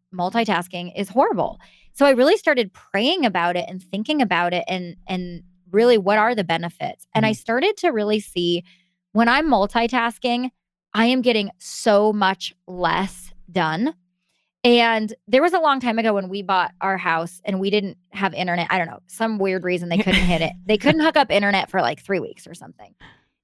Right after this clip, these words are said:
Speaker 1: And so I'm like, "Well, that's how I order things. That's how I buy things. That's how I research things. That's how I email people." And so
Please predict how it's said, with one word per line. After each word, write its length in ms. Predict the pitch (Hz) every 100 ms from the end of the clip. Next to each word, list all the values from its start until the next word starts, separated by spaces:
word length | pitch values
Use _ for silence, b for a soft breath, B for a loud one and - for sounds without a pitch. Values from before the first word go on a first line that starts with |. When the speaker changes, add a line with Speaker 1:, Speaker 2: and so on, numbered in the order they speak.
| -
Speaker 1:
And 220 | 247 240
so 420 | - 233 208 196 -
I'm 200 | 208 226
like, 240 | 208 180 180
"Well, 440 | 220 208 190 170 - _ _ -
that's 180 | 190 -
how 120 | 190
I 100 | 165
order 300 | - 220 214
things. 320 | 220 202 190
That's 180 | 170 -
how 80 | 160
I 100 | 147
buy 200 | 175 185
things. 300 | 185 170 170
That's 180 | 143 -
how 140 | 123
I 80 | 135
research 500 | 170 269 254 262 -
things. 240 | 185 180
That's 160 | 170 165
how 120 | 156
I 80 | 156
email 320 | - 226 214 208
people." 480 | 196 180 185 175 - b b b b
And 140 | 240
so 80 | 240